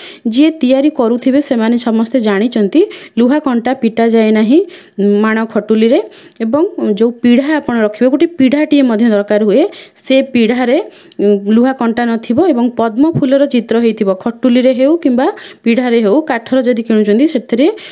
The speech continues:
ପଦ୍ମ ଫୁଲର, ଅ, ଚିତ୍ର କରାଯାଇଥିବ। ଯଦି ଆପଣ ଚାହିଁବେ, ଆପଣ ଲିଷ୍ଟ ବି କରିପାରିବେ। ମୁଁ ଆପଣଙ୍କୁ ଯାହା ଯାହା କହିଲି, ବଡ଼ ହାଣ୍ଡି, ବ-, ହାଣ୍ଡିର ଘୋଡ଼ଣୀ, ମାଆଙ୍କର ଖଟୁଲି ବସିବା ଲାଗି,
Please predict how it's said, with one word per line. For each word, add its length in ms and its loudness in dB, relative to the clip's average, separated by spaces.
ପଦ୍ମ 320 -2
ଫୁଲର, 340 0
ଅ, 60 -2
ଚିତ୍ର 360 -4
କରାଯାଇଥିବ। 720 -2
ଯଦି 300 2
ଆପଣ 300 2
ଚାହିଁବେ, 560 0
ଆପଣ 280 -2
ଲିଷ୍ଟ 480 0
ବି 100 -2
କରିପାରିବେ। 640 0
ମୁଁ 140 2
ଆପଣଙ୍କୁ 280 -2
ଯାହା 180 0
ଯାହା 200 0
କହିଲି, 300 0
ବଡ଼ 300 0
ହାଣ୍ଡି, 400 0
ବ-, 120 -4
ହାଣ୍ଡିର 400 0
ଘୋଡ଼ଣୀ, 580 0
ମାଆଙ୍କର 500 0
ଖଟୁଲି 600 -2
ବସିବା 440 -2
ଲାଗି, 420 2